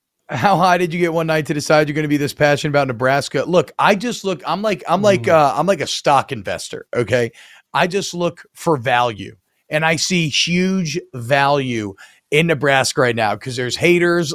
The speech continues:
Speaker 1: like Aaron who will tell you ridiculous things like, "Watch the tape," okay? What I'm saying is watch the narrative,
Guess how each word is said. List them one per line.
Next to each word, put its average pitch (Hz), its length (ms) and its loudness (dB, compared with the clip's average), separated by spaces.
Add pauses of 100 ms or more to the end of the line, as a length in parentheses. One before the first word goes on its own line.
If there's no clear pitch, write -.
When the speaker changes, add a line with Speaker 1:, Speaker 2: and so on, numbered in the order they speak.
Speaker 1:
like 151 320 2
Aaron 156 420 2 (240)
who 170 100 0
will 170 140 2
tell 170 180 2
you 170 160 0
ridiculous 160 640 0
things 165 240 -2
like, 147 180 0 (220)
"Watch 156 440 0
the 151 120 -4
tape," 120 480 -4
okay? 123 340 0 (220)
What 156 240 -2
I'm 254 240 2
saying 165 400 0
is 147 220 -2 (180)
watch 156 420 0
the 160 140 2
narrative, 131 640 0